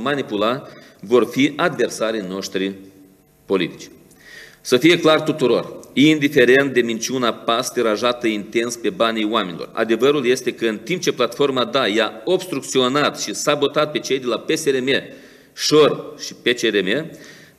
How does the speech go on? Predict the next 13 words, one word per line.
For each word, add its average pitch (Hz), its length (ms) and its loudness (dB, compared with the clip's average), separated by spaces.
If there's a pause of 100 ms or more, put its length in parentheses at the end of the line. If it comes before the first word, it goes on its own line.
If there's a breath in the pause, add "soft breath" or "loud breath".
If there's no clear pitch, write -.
(120)
pas 151 340 4
le-a 117 120 6
fost 123 240 0
complice. 113 480 -2 (280)
Dovezile 120 500 4
video 120 480 2
o 110 80 0
demonstrează, 98 600 2
o 98 80 4
demonstrează 107 560 2
și 107 140 -2
matematica 104 600 2
elementară 117 720 0